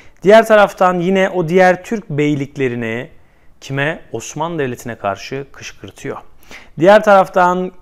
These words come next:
nelere sahip? Boğazlara sahip. Dolayısıyla arkadaşlar önemli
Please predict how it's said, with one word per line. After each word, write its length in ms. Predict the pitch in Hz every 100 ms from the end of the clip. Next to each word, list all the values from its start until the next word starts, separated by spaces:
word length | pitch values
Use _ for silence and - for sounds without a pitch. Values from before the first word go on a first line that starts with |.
| -
nelere 480 | 120 127 151 170 180
sahip? 580 | - 175 165 165 165 - - -
Boğazlara 720 | 101 110 120 123 117 117 139
sahip. 420 | - 131 98 101 - - - - _ _
Dolayısıyla 480 | 127 165 170 196 185
arkadaşlar 640 | 170 175 165 - 160 160 - - _ -
önemli 920 | 135 160 170 175 175 180 180 190 190